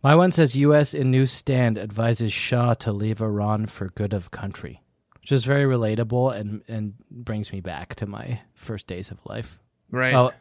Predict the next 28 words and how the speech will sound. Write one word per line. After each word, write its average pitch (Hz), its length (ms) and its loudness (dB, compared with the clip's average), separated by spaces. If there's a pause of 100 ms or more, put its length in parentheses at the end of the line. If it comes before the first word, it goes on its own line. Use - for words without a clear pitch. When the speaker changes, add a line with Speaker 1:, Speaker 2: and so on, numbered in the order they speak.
Speaker 1:
and 135 160 0
A 123 140 0
T 120 200 -4
and 107 140 -4
T 110 140 -6
tells 101 280 -6
court - 300 -8
breakup 101 460 -8
plan 98 320 -10
could 98 200 -12
hurt 107 300 -10
service 101 440 -12
and 101 120 -12 (100)
raise 90 200 -12
fees. - 480 -16 (400)
Speaker 2:
Yes, 110 520 -8
of - 100 -20
course. - 480 -14 (200)
Speaker 1:
Remember 98 460 -4 (120)
the 104 100 -10
seventies, 92 580 -12
man. 98 320 -10 (720)
Um, 143 460 6 (100)
what 185 260 6
about 415 200 6
if 294 180 2
we 277 160 2
introduce, 226 680 0